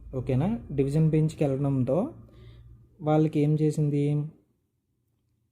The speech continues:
ఆ డివిజన్ బెంచ్లో ఏమొచ్చిందంటే, వాళ్ళకి రెగ్యులైజ్ చేయండి అని చెప్పేసి, వాళ్ళకి జాబ్లు ఇవ్వండి కాంట్రాక్ట్ వాళ్ళకి అని చెప్పేసి కోర్టు తీర్పు వచ్చిందన్నమాట.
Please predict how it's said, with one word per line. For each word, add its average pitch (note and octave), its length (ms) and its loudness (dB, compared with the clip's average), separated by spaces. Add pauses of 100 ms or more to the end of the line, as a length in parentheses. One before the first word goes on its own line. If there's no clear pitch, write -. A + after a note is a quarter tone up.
ఆ C#3+ 100 -2
డివిజన్ C3+ 400 4
బెంచ్లో C#3 300 2
ఏమొచ్చిందంటే, C3+ 600 0
వాళ్ళకి E3+ 760 2
రెగ్యులైజ్ D3 480 2
చేయండి C3+ 300 2
అని C3+ 160 0
చెప్పేసి, C3 500 -6 (560)
వాళ్ళకి D3+ 260 2
జాబ్లు C3+ 380 2
ఇవ్వండి B2+ 260 2
కాంట్రాక్ట్ B2+ 480 -2
వాళ్ళకి B2 200 -2
అని C#3+ 180 0
చెప్పేసి C3 400 -4
కోర్టు D#3+ 300 0
తీర్పు C3+ 280 0
వచ్చిందన్నమాట. A2 400 -6